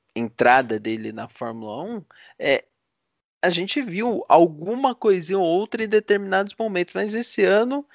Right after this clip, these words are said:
de novo, é, é uma, é um outro, é um outro momento de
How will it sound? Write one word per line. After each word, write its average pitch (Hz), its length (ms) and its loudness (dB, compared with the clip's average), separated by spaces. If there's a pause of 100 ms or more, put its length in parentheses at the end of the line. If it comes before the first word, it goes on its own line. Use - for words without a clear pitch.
(240)
de 196 140 -2
novo, 170 640 2
é, 101 400 2
é 113 80 6
uma, 139 600 2
é 135 80 4
um 147 220 -2
outro, 233 840 0 (380)
é 117 80 -2
um 139 220 0
outro 254 280 0
momento 214 520 2
de 208 200 -6